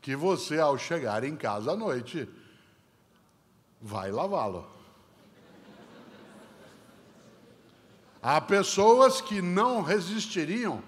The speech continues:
a não lavar. Isto é, não conseguiriam ir dormir em paz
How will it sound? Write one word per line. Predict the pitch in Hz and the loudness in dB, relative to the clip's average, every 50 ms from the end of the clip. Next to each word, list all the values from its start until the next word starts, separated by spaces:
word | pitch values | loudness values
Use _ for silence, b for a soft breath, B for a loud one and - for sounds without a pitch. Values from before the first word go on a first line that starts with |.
| B B B B B B B | B B B B B B B
a | 107 120 135 143 | -4 -2 -2 -2
não | 143 151 156 160 175 208 220 202 | -2 -2 2 4 6 6 6 6
lavar. | 175 160 156 147 127 123 120 98 90 - - - - - - _ _ _ _ _ _ _ _ _ | 4 4 2 2 2 0 -2 -2 -4 -8 -14 -20 -20 -20 -20 _ _ _ _ _ _ _ _ _
Isto | 113 139 - - - 226 196 | -8 -6 -6 -2 2 4 4
é, | 147 123 104 - B B B B B B | 4 4 2 -2 B B B B B B
não | 143 139 151 165 208 254 269 240 | -8 -2 4 6 6 6 6 4
conseguiriam | - 247 254 233 - - 240 240 226 226 196 175 196 233 247 233 208 208 | 2 0 0 0 0 -2 -2 -2 0 0 0 0 0 0 0 0 2 2
ir | 220 240 247 240 | 2 2 0 0
dormir | 202 214 226 208 175 160 170 208 240 233 190 | 0 0 0 0 0 0 0 -2 -2 -2 -2
em | 175 185 | -2 -4
paz | 185 - - 170 151 143 143 - - - - - - | -2 2 4 4 6 4 2 -2 -6 -10 -10 -12 -14